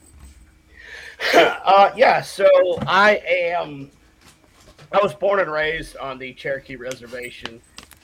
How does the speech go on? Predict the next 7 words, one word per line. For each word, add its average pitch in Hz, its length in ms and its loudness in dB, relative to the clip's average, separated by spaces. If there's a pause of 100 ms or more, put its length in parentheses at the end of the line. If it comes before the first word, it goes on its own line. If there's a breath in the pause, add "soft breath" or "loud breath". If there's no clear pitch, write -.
(160)
here 123 300 -10 (300)
in 135 120 -8
North 127 240 -12
Carolina. 117 500 -8 (100)
Um, 120 420 -6 (1000 loud breath)
<clears throat> 202 500 0
so 165 1000 -2